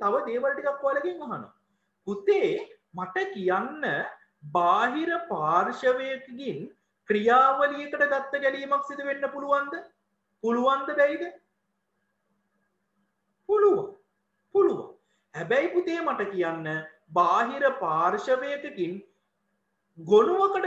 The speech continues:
දත්ත ගැලීමක් සිදු වෙන්න පුළුවන්ද? බෑ. මට කියන්න පුතේ ගොනුවකකින් ගොනුවකට දත්ත ගැලීමක් සිදු වෙන්න පුළුවන්ද? බෑ.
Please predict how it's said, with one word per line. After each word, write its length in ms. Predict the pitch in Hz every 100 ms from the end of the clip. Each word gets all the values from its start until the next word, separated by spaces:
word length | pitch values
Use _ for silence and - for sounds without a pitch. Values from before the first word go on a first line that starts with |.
| 277
දත්ත 300 | 247 - 240
ගැලීමක් 400 | 233 240 233 240
සිදු 200 | 240 240
වෙන්න 180 | 240 240
පුළුවන්ද? 420 | 247 247 254 - 403 - - _ _ -
බෑ. 180 | 370 349 - _ _ _ _ _ _ _ _ _
මට 240 | 151 190 403
කියන්න 340 | 311 214 262 359 381
පුතේ 320 | 415 392 156 277 - - - 160
ගොනුවකකින් 840 | 202 233 330 381 381 403 392 392 392 240
ගොනුවකට 540 | 202 220 302 330 330 320
දත්ත 300 | 302 302 311
ගැලීමක් 400 | 311 311 311 311 320
සිදු 180 | 311 302
වෙන්න 200 | 311 311
පුළුවන්ද? 400 | 320 330 320 359 440 - - _ _ _ _ _ _ 269
බෑ. 180 | 285